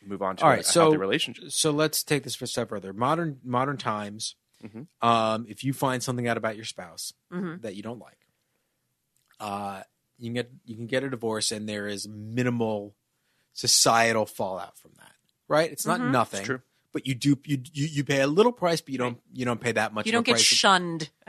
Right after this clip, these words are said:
Speaker 2: You don't get
Speaker 3: <laughs> at the dinner
Speaker 2: shunned.
Speaker 3: parties.
Speaker 1: Yeah.
Speaker 2: Right,
Speaker 3: Right.
Speaker 2: right. Yeah, your life essentially, it's very difficult personally, but your life essentially goes on socially.
Speaker 1: Mm-hmm.
Speaker 2: Essentially. You understand what I'm saying?
Speaker 3: Mm-hmm.
Speaker 2: Of course.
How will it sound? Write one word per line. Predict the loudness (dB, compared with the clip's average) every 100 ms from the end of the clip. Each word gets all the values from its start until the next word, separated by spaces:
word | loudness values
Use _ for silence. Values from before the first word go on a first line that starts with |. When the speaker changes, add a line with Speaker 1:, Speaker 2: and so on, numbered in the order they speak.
| -4 6
Speaker 2:
You | 8
don't | 8 6
get | 6
Speaker 3:
<laughs> |
at | 8
the | 8
dinner | 8 6
Speaker 2:
shunned. | 4
Speaker 3:
parties. | 2 2 0 0
Speaker 1:
Yeah. | 6
Speaker 2:
Right, | 6 6
Speaker 3:
Right. | 0 -4
Speaker 2:
right. | -4
Yeah, | 0
your | 2 4 8
life | 8 8
essentially, | 4 2 4 4 0 -2 -4 -8 _ _
it's | -18 2
very | 4 4
difficult | 4 2 2 -4
personally, | 0 0 0 -2 -4
but | -4
your | -4
life | -4
essentially | -2 -4 -4 -6
goes | -4 -4 -4
on | -10 -12 -18 _ _ _
socially. | -2 4 4 4 -2 -4 -12
Speaker 1:
Mm-hmm. | -10 -8 -10 _ -6
Speaker 2:
Essentially. | -2 0 0 -2 -6 -8
You | -6 -4
understand | -4 -4 -4
what | -4
I'm | -4
saying? | -4 -4 -2 -4
Speaker 3:
Mm-hmm. | -6 -12 -16
Speaker 2:
Of | -16
course. | -14 -16 -10 -10